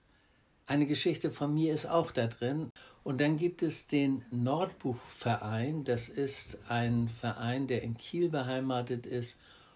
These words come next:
und sich die Förderung, ähm,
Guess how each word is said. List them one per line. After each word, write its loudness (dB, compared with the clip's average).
und -2
sich -2
die -2
Förderung, 0
ähm, 2